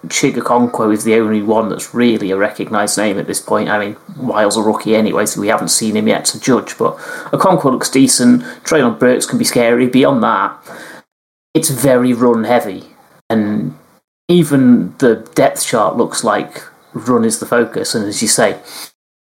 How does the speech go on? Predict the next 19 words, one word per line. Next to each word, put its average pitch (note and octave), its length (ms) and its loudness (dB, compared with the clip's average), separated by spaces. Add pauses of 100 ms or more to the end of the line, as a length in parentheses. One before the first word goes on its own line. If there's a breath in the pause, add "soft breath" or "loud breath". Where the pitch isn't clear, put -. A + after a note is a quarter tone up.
(340)
that's B2+ 260 0
not A#2+ 140 -4
necessarily A#2 480 0
the A2 80 0
most A2+ 160 2
spectacular - 560 -2
brand A2+ 240 0
of G#2 80 -4
football. - 540 -4 (100)
I - 80 -4
think - 320 0 (600 loud breath)
what E3+ 200 4
they've D3 160 2
got D#3 200 0
to C3+ 100 -2
look A#2+ 180 0
forward C3 420 2 (120)
to A2 400 0
is A2+ 680 0